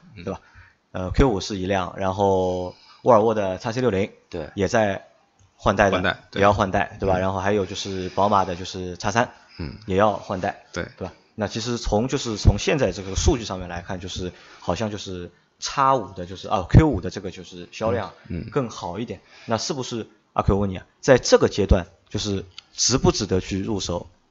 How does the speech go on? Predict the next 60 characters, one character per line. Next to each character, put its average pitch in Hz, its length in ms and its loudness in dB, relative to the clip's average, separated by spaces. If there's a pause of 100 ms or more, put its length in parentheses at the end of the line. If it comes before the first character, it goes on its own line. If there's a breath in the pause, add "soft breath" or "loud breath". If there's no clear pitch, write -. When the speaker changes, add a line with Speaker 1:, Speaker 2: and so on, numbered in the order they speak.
(580)
Speaker 2:
Q - 160 8
五？ 90 160 2 (1300)
Speaker 1:
蛮 85 200 -4
值 85 140 -4
得 80 140 0
的， 62 180 -2 (220)
Speaker 2:
蛮 92 200 6
值 85 140 -2
得 - 0 -
的。 98 60 0
Speaker 1:
二 95 40 0
手 - 0 -
车 - 0 -
保 82 220 0
值 87 140 -6
率 90 120 -4
奇 - 300 -4
高 71 120 -4
啊。 - 240 -8 (160)
Speaker 2:
二 123 120 10
手 95 160 0
车 98 220 -2
保 90 180 -2
值 87 140 -4
率 82 80 0
奇 - 20 0
高。 92 40 -2
Speaker 1:
对， 87 40 2
我 101 100 2
只 85 300 -2
能 90 280 2
单 131 200 2
从 110 260 -8
这 147 140 2
一 101 80 4
块 87 160 -2
来 78 160 0
说， - 220 0
二 95 100 4
手 85 120 -2
车 87 120 -4
保 64 200 0
值 - 120 -8
率 78 100 -4
奇 71 280 -2
高， 71 260 -4
这 - 100 -10
种 80 160 -8
车 82 380 -4
可 80 160 -16
能 73 140 -12
说 87 120 -8
开 87 200 -8
个 85 100 -6
三 90 220 -8
年 73 280 -8
还 - 140 -6
能 82 140 -8
卖 80 180 0
个 78 80 -6